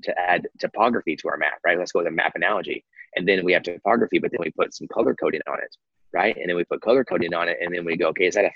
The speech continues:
flat piece of land or is that water? 'Cause if it's water, I should, I should avoid that," right? And, and so what is my path? What are the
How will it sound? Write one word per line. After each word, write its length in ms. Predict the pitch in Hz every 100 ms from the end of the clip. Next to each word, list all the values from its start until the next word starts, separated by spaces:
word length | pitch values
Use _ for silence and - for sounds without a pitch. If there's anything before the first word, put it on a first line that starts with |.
| -
flat 180 | 101
piece 140 | 113 107
of 80 | 107
land 160 | 113
or 120 | 98
is 100 | 87
that 200 | 87 85
water? 260 | 82 117 95
'Cause 120 | 82
if 60 | 82
it's 120 | -
water, 280 | 101 123 -
I 60 | -
should, 160 | - - -
I 60 | -
should 180 | - 76
avoid 380 | - 123 139
that," 120 | 78 -
right? 220 | 82 101 110 _ - -
And, 120 | 104 104
and 80 | -
so 120 | 92
what 220 | 92 95
is 240 | 110 120
my 120 | 82 82
path? 200 | - 78 -
What 160 | 92
are 220 | 104 123
the 100 | -